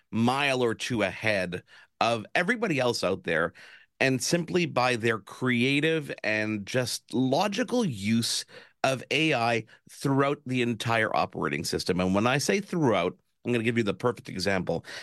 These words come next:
And this is actually a Google feature that will come to other Google Android devices called Circle to Search. This is so cool, Dave, and it just so, it just makes so much sense. Imagine you're on a screen, you're looking at a picture of Mark Aflalo in a beautiful, nice dress. I'm wearing a pair of white <laughs> sunglasses, and, and I'm,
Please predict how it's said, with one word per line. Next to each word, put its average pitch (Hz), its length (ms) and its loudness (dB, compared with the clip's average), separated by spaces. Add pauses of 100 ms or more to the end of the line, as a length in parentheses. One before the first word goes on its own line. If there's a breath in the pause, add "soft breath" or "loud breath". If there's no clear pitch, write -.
And 135 120 4
this 160 120 2
is 214 100 2
actually 156 300 0
a 90 100 2
Google 131 340 2
feature 98 380 -4
that 107 160 0
will 101 100 0
come 107 200 -2
to 98 160 0
other 110 260 0 (160)
Google 101 400 2
Android 95 320 2
devices 87 560 0 (320 loud breath)
called 117 260 0
Circle 127 360 0
to 98 100 -2
Search. - 500 -4 (300 soft breath)
This 135 160 0
is 160 140 2
so 165 320 0
cool, 160 240 -4
Dave, 85 260 0
and 107 120 -2
it 98 80 -4
just - 200 -4
so, - 120 0
it - 100 -4
just 180 140 -8
makes 202 160 -4
so - 60 -6
much 190 100 0
sense. - 480 -2 (320 loud breath)
Imagine 165 400 2
you're 151 160 0
on 123 120 4
a 117 60 2
screen, 113 320 0
you're 107 100 2
looking 110 260 0
at 98 60 4
a 98 40 2
picture 104 460 0
of 92 240 0
Mark 98 240 2
Aflalo 95 440 0
in 87 80 -2
a 85 60 -2
beautiful, 104 360 -2
nice 85 240 2
dress. - 380 -2 (320 loud breath)
I'm 101 140 4
wearing 101 160 2
a 95 40 0
pair 107 220 2
of 92 80 -4
white 104 220 -2
<laughs> - 0 -
sunglasses, 107 600 0
and, 92 120 0
and 87 160 0
I'm, 87 80 -4